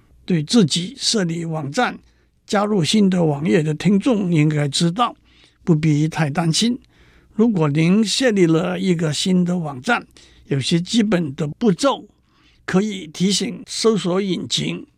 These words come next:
去爬行检视您的网站，摘取其中的资料。接下来，当搜索引擎的蜘蛛爬到一个网页的时候，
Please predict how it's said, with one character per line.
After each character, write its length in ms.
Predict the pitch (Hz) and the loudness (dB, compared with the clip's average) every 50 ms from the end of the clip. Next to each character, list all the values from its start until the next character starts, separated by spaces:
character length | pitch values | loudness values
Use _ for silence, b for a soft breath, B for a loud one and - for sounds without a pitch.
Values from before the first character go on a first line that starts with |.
| _ _ - | _ _ -10
去 160 | - - 185 | -6 -6 -6
爬 280 | 156 - - 156 170 185 | -4 -4 -4 -4 -2 -2
行 420 | 160 - 156 151 170 170 190 208 | -2 -4 -4 -6 -8 -8 -10 -10
检 260 | - - - 147 135 139 | -8 -6 -6 -6 -4 -2
视 200 | - - - 240 180 - - _ _ _ | 0 0 0 -2 -6 -12 -16 _ _ _
您 320 | - 180 160 160 170 185 | -2 0 2 4 4 4
的 140 | 185 175 170 | 4 2 0
网 260 | 165 160 156 139 127 | 0 -2 -4 -6 -4
站， 260 | 135 208 240 202 - 220 b b b b b b b b _ | -2 0 0 0 0 -2 b b b b b b b b _
摘 240 | - - 226 226 226 220 | -4 -2 0 0 0 -2
取 340 | 190 - - 180 135 - - | -4 -4 -6 -6 -8 -8 -4
其 200 | - - 156 156 | -2 0 0 0
中 340 | 165 - 147 147 147 156 160 | 0 -2 -4 -2 -4 -4 -4
的 140 | 156 139 123 | -6 -8 -8
资 220 | - - 170 160 | -6 -4 -4 -4
料。 220 | 185 233 220 - - _ _ _ _ _ b b b b b b b b b b b b b b b _ | -2 -4 -6 -8 -10 _ _ _ _ _ b b b b b b b b b b b b b b b _
接 100 | - 247 | -2 0
下 220 | 262 - 370 277 233 | 0 2 2 2 0
来， 320 | 190 - 180 220 294 302 - _ _ _ _ _ _ _ _ | 0 -2 -2 -4 -6 -10 -14 _ _ _ _ _ _ _ _
当 200 | - 240 247 233 | -2 0 0 0
搜 260 | - - 277 277 254 | 0 0 0 0 0
索 220 | 190 220 220 240 | 0 0 0 2
引 240 | 254 240 - 151 135 | 2 0 0 -2 -2
擎 260 | 131 - 156 160 170 | -2 -2 0 0 0
的 100 | 175 175 | 0 0
蜘 240 | 147 - - 220 226 | -2 -2 -2 -2 -2
蛛 320 | 185 - 285 294 294 - b b b b b b b _ _ | -2 -2 -2 -2 -2 -6 b b b b b b b _ _
爬 160 | - 165 180 | -2 0 0
到 180 | 190 202 185 170 | 0 0 0 0
一 140 | 180 196 190 | 0 -2 -2
个 160 | 185 208 175 | -2 -2 -4
网 260 | 160 147 151 160 147 | -4 -4 -6 -6 -6
页 160 | 160 160 143 | -4 -4 -4
的 100 | 135 151 | -4 -6
时 200 | 123 - - 151 | -8 -6 -6 -4
候， 320 | 143 170 226 208 - 247 | -4 -2 -4 -4 -6 -10